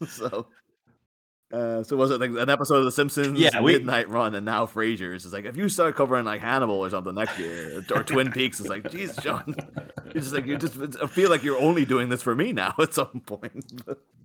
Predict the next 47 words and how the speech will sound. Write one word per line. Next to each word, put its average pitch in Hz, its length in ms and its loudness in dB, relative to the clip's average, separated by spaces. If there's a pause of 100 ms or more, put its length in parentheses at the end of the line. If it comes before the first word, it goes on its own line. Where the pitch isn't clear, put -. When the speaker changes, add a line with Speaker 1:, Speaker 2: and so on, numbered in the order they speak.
(760)
Speaker 2:
I, 135 420 6
I, 147 360 6
I 131 160 8
just 156 360 4
listen 156 360 4
to 120 140 4
Bat 120 360 4
Minute 104 440 0
to 117 100 0
get 110 220 4
ideas 101 680 4
for 98 240 0
a 95 60 0
Speaker 1:
<laughs> - 0 -
Speaker 2:
podcast. - 880 0 (220)
<laughs> - 200 -12
That's, - 380 -6 (540)
that's 131 300 2
my 120 120 6
main, 110 280 6
Speaker 1:
Next 101 240 6
year, - 80 4
Speaker 2:
uh, - 40 -4
Speaker 1:
the, 127 360 0
the, 139 260 2
Speaker 2:
main 156 220 6
motivation 131 520 4
Speaker 1:
the 165 40 0
Speaker 2:
at 190 40 4
Speaker 1:
one 208 100 6
Speaker 2:
this - 20 0
point. 190 100 0
Speaker 1:
episode 156 280 4
of 143 140 0
Twin 143 240 0
Peaks 131 260 0
that 123 120 -2
mentions 127 380 -6
Christmas. 110 420 -4
We're 131 100 -2
doing 165 220 4
it 147 100 0
scene 160 300 0
by 139 160 0
<laughs> - 40 -12
scene. - 580 -10 (1120)
Speaker 2:
Yeah. - 240 -10